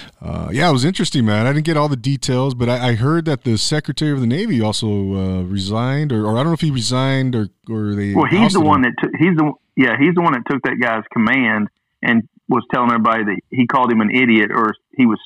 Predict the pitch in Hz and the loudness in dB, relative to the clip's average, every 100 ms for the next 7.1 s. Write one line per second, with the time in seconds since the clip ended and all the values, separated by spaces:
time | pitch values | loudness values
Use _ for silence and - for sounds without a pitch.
0 | - 135 117 110 - 113 104 120 110 - | 0 2 2 0 0 0 2 2 0 -4
1 | - _ _ - 107 101 135 - 104 113 | -12 _ _ -6 -2 0 0 0 0 0
2 | 107 127 135 98 95 87 69 - _ - | 0 0 0 2 0 0 -6 -10 _ -8
3 | 101 117 117 113 107 95 90 82 78 80 | -2 2 4 4 4 2 2 0 -2 -2
4 | 82 80 95 - 104 - 107 98 101 101 | -2 -4 -4 -2 -2 0 0 0 -2 0
5 | 95 87 82 - _ _ _ _ _ _ | 2 2 -2 -8 _ _ _ _ _ _
6 | _ _ - 117 104 90 - - 113 - | _ _ -6 -2 0 -2 -6 -6 -6 -2
7 | 101 | -6